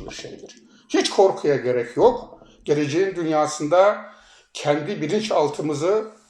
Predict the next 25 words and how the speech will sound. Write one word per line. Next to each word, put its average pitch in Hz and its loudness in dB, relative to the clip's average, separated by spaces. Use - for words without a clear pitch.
tertemiz 160 4
hale 131 4
getirip 131 -4
ve 175 -2
kendi 165 0
kararlarımızı 165 2
kendimiz 151 -2
vereceğiz. 220 0
Kendi 202 -2
tedbirlerimizi 190 0
de 196 0
alacağız. 135 -2
Hem 165 0
kendimiz 202 0
için 208 -6
hem - -4
başkaları 156 0
için 160 -6
faydalı 139 0
olan 135 0
şeyleri 139 -4
düşüneceğiz 190 -2
ve 143 -2
niyet 131 -2
edeceğiz. 101 -14